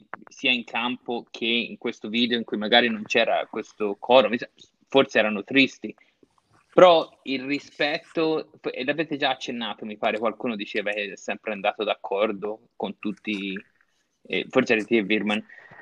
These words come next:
Ah, però a me mi sembra chiaro che nello spogliatoio sia stato un leader, poi non è che devi per forza fare i famosi messaggi di qualcun altro di cui parlavate oggi.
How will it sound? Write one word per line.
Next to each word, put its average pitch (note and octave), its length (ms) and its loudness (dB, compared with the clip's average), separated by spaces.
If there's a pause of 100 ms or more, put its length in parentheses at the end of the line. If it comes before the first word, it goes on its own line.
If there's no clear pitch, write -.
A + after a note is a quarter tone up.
Ah, A2+ 440 6 (300)
però - 140 6 (100)
a C#3 60 -8
me G#3 100 0
mi G#3 80 0
sembra A#2+ 520 -2
chiaro D3+ 520 4
che A2 300 -6 (420)
nello C3+ 380 0
spogliatoio D#3 680 0
sia B2+ 160 -6
stato - 300 -8
un A2 60 -8
leader, B2+ 300 2
poi C3 180 4
non C3+ 120 0
è D#3 80 4
che D3+ 140 -2
devi B2+ 180 2
per A#2 180 -6
forza A2+ 340 -4
fare G#2 840 0 (300)
i G#2 120 -6
famosi G#2+ 420 -2
messaggi G#2 640 0
di G2+ 320 0
qualcun G#2+ 400 2
altro G#2 560 0 (340)
di G#2+ 100 -2
cui G#2+ 440 4
parlavate G#2 1000 2 (480)
oggi. G#2 540 4